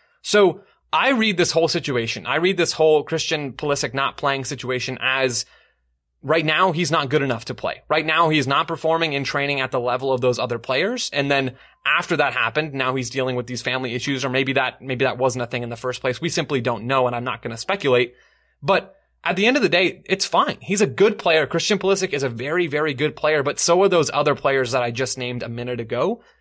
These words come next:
And when Christian Pulisic is good enough in playing at a level that's high enough in training and is going to fit in Thomas Tuchel's system like Thomas Tuchel wants,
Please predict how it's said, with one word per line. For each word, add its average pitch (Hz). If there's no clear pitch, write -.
And 160
when 180
Christian 165
Pulisic 143
is 131
good 156
enough 156
in 135
playing 143
at 131
a 131
level 139
that's 127
high 139
enough 160
in 165
training 185
and 170
is 156
going 170
to 175
fit -
in 151
Thomas 151
Tuchel's 143
system 156
like 131
Thomas 135
Tuchel 127
wants, 165